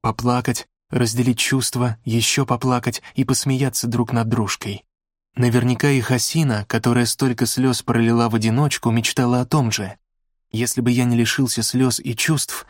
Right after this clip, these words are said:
нам бы, наверное, перепало больше слезливых и смешливых дней.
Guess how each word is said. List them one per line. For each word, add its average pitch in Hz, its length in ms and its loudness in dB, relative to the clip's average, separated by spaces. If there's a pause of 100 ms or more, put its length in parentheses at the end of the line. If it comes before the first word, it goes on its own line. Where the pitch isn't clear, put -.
(240)
нам 135 220 2
бы, 135 100 2
наверное, 135 460 2
перепало 123 460 0
больше 135 360 0
слезливых 127 680 0
и 127 40 0
смешливых 120 640 0
дней. 117 420 -2